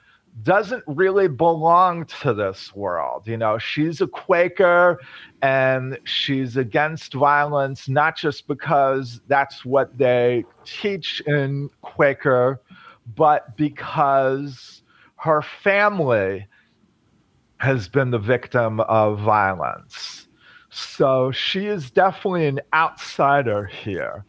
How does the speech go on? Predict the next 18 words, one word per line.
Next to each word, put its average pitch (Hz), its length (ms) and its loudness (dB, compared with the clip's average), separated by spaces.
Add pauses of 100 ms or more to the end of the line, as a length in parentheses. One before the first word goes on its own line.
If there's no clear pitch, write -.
(460)
And 135 640 0
so 143 1040 0 (1600)
I 139 80 0
think - 260 -2
it's 175 240 -2
kind 185 320 -2
of 185 160 0
okay 165 760 0
that 117 180 -2
Kelly 131 380 -2
is 120 200 -4
sort 127 320 0
of 117 160 -2 (140)
awkward 104 800 0 (600)
with - 800 -2
Cooper 127 720 2
and 113 600 0
with 113 640 0